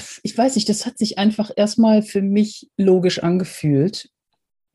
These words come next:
als ich mit meiner Selbstständigkeit, also Online-Selbstständigkeit, als ich damit angefangen hab, war für mich klar, einfach aus dieser Mission heraus, ich möchte Frauen unterstützen,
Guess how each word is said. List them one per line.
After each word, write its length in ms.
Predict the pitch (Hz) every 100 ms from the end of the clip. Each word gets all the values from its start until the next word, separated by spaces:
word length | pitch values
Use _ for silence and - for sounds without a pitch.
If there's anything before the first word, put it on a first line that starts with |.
| _ -
als 300 | 151 156 -
ich 260 | 165 -
mit 240 | 180 165 -
meiner 260 | 156 151
Selbstständigkeit, 760 | 151 160 - 170 160 165 156 156
also 180 | 156 160
Online-Selbstständigkeit, 880 | 160 165 160 165 185 165 160 143 - - - -
als 100 | 165
ich 60 |
damit 240 | 190 185 165
angefangen 540 | 165 185 - 180 180
hab, 180 | 175 175 _ - - _ _ _ _
war 220 | 165 185
für 120 | 185 190
mich 200 | 185 -
klar, 280 | 190 185 -
einfach 220 | 175 180
aus 120 | 175
dieser 200 | 180 160
Mission 320 | 165 - 208
heraus, 320 | 202 180 160
ich 140 | 156 -
möchte 220 | 175 160
Frauen 400 | - 185 208 202
unterstützen, 840 | 151 156 - 165 - 160 151 -